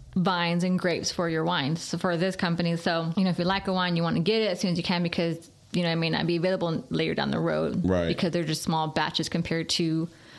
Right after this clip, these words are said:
Speaker 1: like, a mass-produced wine. You know, you have, like, thousands and thousands of vines, and they're adding all these chemicals so they can get that certain amount or whatever, have it taste the same and all this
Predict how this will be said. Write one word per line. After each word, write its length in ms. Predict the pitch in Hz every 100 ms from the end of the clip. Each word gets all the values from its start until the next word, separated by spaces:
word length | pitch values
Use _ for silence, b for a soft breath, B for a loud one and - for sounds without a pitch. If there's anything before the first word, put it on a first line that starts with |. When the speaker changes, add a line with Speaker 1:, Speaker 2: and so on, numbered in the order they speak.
| B -
Speaker 1:
like, 120 | 175
a 80 | 180
mass-produced 840 | 190 180 185 - 196 175 - -
wine. 320 | - - -
You 80 | 180
know, 80 | 170
you 100 | 170
have, 220 | 170 160
like, 200 | 175 170 -
thousands 500 | 185 170 165 170 165
and 160 | 165
thousands 240 | 165 160 156
of 40 | 160
vines, 520 | 180 170 170 175 -
and 160 | 202 190
they're 160 | 185 185
adding 260 | 175 170
all 180 | - 175
these 160 | 170 170
chemicals 560 | - 175 165 165 165
so 60 | 165
they 100 | 170
can 240 | - 165
get 360 | 165 165 160 -
that 160 | 156 165
certain 200 | 165 160
amount 420 | 165 165 156 156
or 220 | 160 -
whatever, 280 | 160 170 165
have 260 | 165 175 165
it 120 | -
taste 260 | - 156 -
the 80 |
same 360 | 165 170 165 160
and 100 | 160
all 140 | 165 185
this 340 | 160 -